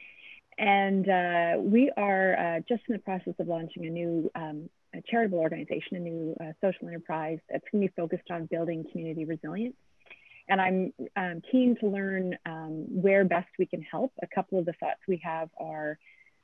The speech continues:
that the covid crisis has certainly exposed,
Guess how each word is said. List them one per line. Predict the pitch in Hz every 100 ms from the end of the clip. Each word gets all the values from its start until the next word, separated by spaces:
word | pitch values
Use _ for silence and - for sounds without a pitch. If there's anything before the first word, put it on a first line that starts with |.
| -
that | 165 -
the | 175 170 160 -
covid | 208 185 180
crisis | 190 175 175 160
has | 165 -
certainly | 185 175 165
exposed, | 151 _ _ 175 170 165 165